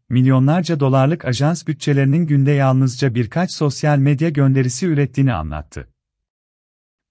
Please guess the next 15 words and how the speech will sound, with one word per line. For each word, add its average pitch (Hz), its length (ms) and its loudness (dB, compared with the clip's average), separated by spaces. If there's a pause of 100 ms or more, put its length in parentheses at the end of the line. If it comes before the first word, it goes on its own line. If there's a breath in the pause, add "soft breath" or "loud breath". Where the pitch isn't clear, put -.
(160)
Stapleton'ın 156 840 -2
anlatımı, 123 640 -2 (200)
reklam 156 420 0
gelirinin 147 400 2
şirketin 131 540 -2
gerçek 151 440 0
misyonuna 135 520 0
dönüştü 135 420 0
döneme 143 300 2
ait 165 360 -2
birinci 151 340 0
elden 147 420 0
bir 175 80 0
içgörü 135 400 -2
sunuyor. 78 520 -10